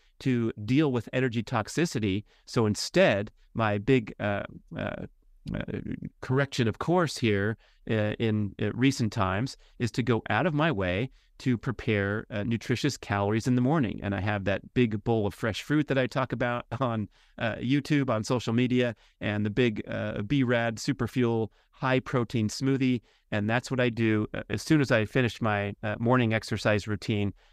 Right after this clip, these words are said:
I will go and get nutritious calories into my body in the name of performing and recovering, and instead of the choice to fast in the name of health. I don't see the rationale, especially,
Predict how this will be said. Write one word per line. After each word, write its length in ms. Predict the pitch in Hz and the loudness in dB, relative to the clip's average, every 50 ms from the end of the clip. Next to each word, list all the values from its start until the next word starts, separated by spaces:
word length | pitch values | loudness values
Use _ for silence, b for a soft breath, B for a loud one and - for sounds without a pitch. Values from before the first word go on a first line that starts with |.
| b | b
I 120 | b 113 104 | b -2 -2
will 160 | 104 104 101 | 0 -2 -2
go 340 | 101 120 117 117 127 139 - | 0 0 2 2 2 0 0
and 180 | 147 139 131 | 0 0 2
get 220 | 117 120 123 - - | 2 0 0 0 -2
nutritious 440 | 110 104 - - 127 - - 120 - | -4 -2 -2 -2 -2 -2 -2 -6 -6
calories 540 | - - 117 113 113 110 113 110 107 - - - | -4 -2 -2 0 0 2 0 0 -2 -2 -2 0
into 300 | 143 160 185 170 156 139 | 0 0 0 0 0 0
my 200 | 135 131 131 127 | 0 0 0 0
body 480 | 107 117 107 104 101 101 101 101 - b b b b b | 0 0 0 0 0 0 -2 -4 -4 b b b b b
in 160 | - 127 117 | -2 -2 0
the 60 | 113 | 2
name 320 | 110 110 117 120 127 143 139 | 2 2 2 2 2 2 2
of 120 | 131 - | 2 0
performing 500 | - 123 104 - 120 117 117 120 117 110 | -4 -6 -4 -2 0 2 2 2 2 2
and 100 | 107 101 | 2 0
recovering, 640 | 101 95 - - 117 107 104 110 107 104 101 101 - b b b b b - | 0 -2 0 0 0 2 2 2 2 2 0 -2 -4 b b b b b -4
and 340 | 107 104 104 101 101 98 - | -2 -2 0 0 0 -2 -2
instead 760 | - 113 107 98 - - - - - 123 120 127 131 131 120 - | -2 -2 -2 -2 -2 -6 -4 -2 0 2 2 2 0 -2 -2 -2
of 260 | 110 113 110 107 107 | -2 0 0 0 -2
the 60 | 107 101 | -4 -6
choice 600 | - - - 120 104 101 101 101 95 - - - | -6 -4 -2 0 2 2 2 2 0 -4 -8 -10
to 360 | - - 104 101 101 98 90 b b b b | -6 -2 0 0 0 -2 -4 b b b b
fast 760 | b _ _ - 131 120 113 104 98 101 101 - - - - _ _ _ - - | b _ _ 2 2 4 4 4 2 0 -2 -4 -8 -12 -14 _ _ _ -6 0
in 160 | 123 113 104 | 2 2 4
the 60 | 101 101 | 4 4
name 420 | 104 110 110 110 107 107 104 - | 4 4 4 4 4 2 2 0
of 140 | - 107 101 | 0 -2 -2
health. 340 | - - 107 101 98 - - - | -2 -2 -2 -2 -2 -4 -6 -4
I 100 | - 104 | -4 -2
don't 260 | 101 110 110 110 104 | 2 2 2 2 0
see 100 | - 120 | 0 -2
the 100 | 110 107 | -2 0
rationale, 520 | 98 107 104 104 - - 113 110 98 95 - | 2 2 2 0 0 -2 -2 -2 -2 -2 -4
especially, 800 | - 110 - - - - 131 117 107 - - 110 110 104 101 101 | -4 -6 -6 -8 -4 0 0 0 2 0 0 0 0 0 -2 -4